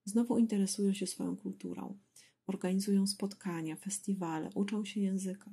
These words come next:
To są już wnuki tych wysiedlonych osób. Podsiadło ukazuje na zdjęciach świat, który przeminął, ale również ten, który następuje.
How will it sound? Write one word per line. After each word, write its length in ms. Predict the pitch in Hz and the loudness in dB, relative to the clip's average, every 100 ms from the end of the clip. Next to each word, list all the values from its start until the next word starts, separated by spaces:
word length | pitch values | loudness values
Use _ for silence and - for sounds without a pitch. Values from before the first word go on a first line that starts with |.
| 196 | -14
To 40 | |
są 200 | 196 202 | -6 -2
już 200 | 208 214 | -2 0
wnuki 540 | 202 202 220 247 - 147 | 0 2 4 4 2 -4
tych 300 | - - - _ _ _ - | -4 -10 -12 _ _ _ -2
wysiedlonych 760 | 202 196 190 180 180 180 196 | 0 0 -2 0 -2 -4 -6
osób. 480 | - - - 196 _ _ _ _ _ _ _ | -8 -8 -8 -12 _ _ _ _ _ _ _
Podsiadło 420 | 220 - 285 277 | -2 4 6 6
ukazuje 460 | 269 226 208 254 240 | 4 2 2 4 4
na 160 | 214 | 4
zdjęciach 520 | 202 233 226 226 202 | 4 4 4 2 -2
świat, 400 | - - 196 202 | -2 0 0 0
który 240 | - - 220 | -2 -2 -2
przeminął, 760 | - 220 208 196 165 175 214 - | -2 0 4 4 4 -2 -4 0
ale 200 | 196 180 | 2 2
również 420 | 208 247 240 - | 2 2 0 -2
ten, 260 | - 190 220 | -2 0 -2
który 280 | - 233 220 | -4 -2 0
następuje. 880 | 214 202 - 220 214 220 196 - | 0 -4 0 0 0 2 2 0